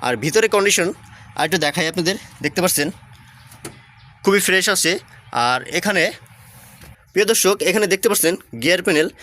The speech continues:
সামনে পাঁচটা গিয়ার, পিছনে একটা, ছয়টা গিয়ারের গাড়ি, মাহিন্দ্রা বিগ বোলেরো নয় ফিট গাড়ি। প্রিয় দর্শক মাহিন্দ্রা বিগ বোলেরো নয় ফিট গাড়িটি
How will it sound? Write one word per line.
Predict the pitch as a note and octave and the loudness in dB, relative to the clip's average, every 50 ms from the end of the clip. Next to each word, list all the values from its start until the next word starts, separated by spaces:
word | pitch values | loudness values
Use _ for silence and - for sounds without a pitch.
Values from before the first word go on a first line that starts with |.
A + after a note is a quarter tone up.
| - - - - - - _ - - | -20 -20 -20 -20 -20 -14 _ -4 -2
সামনে | F#3 F3 G3 G#3 G3 G3+ | 0 0 0 2 2 2
পাঁচটা | F#3 - - - G#3 F3 | 0 2 0 0 0 0
গিয়ার, | D3+ C#3+ D#3+ - - - - _ _ - | 2 0 0 -2 -4 -12 -20 _ _ 0
পিছনে | F#3+ F#3+ - G#3+ F#3+ G3 G3 | 0 2 4 4 2 2 2
একটা, | - - D3 D3 C3+ - - - - | 0 0 0 0 -2 -4 -12 -10 -2
ছয়টা | - F3 F3 E3+ G3 F3+ | 0 0 2 2 0 2
গিয়ারের | D#3 E3+ E3 F3 F#3+ D3+ | 2 2 2 2 2 2
গাড়ি, | D3 C#3 D#3 F#3+ F#3 - - - - - - _ - | 0 0 -2 -4 -6 -10 -18 -20 -20 -20 -12 _ -2
মাহিন্দ্রা | D3+ F3+ G3 G3 G3 G3 D#3 | -2 0 0 2 0 2 2
বিগ | D#3 F#3+ F3 E3 | 0 -2 0 0
বোলেরো | F3 G3 F#3 E3 D3+ F#3 - - - _ - | 2 4 4 4 2 0 -2 -4 -10 _ -2
নয় | C#3+ D#3+ E3 - | -2 -2 0 0
ফিট | F#3 D#3 C#3 | -2 0 0
গাড়ি। | C#3 B2 C#3+ F#3+ - - - - - - - - | 0 -2 -2 -4 -8 -14 -20 -20 -20 -20 -20 -4
প্রিয় | - F#3+ G#3+ - | -2 0 2 2
দর্শক | - - - - F3 G4 - - - - - - - - - - C#3 | 2 2 2 2 2 0 -2 -8 -18 -20 -20 -20 -20 -16 -6 -2 -2
মাহিন্দ্রা | E3 G3+ A3 G#3+ G3+ G#3+ G#3 E3 E3 | 0 0 0 0 0 0 0 0 0
বিগ | G#3 G#3+ F#3+ F#3 | 0 0 2 2
বোলেরো | A3 G#3+ G#3 F3+ E3 G3 - - - - - - - - | 4 4 4 4 4 2 0 -2 -10 -20 -20 -20 -10 -4
নয় | C3+ D#3 F3+ G3 - | -2 0 0 0 0
ফিট | G#3+ G#3 - - - - - | -2 -2 -2 -6 -10 -4 -2
গাড়িটি | D#3+ E3 F3 E3 - E3+ | 0 0 0 0 0 0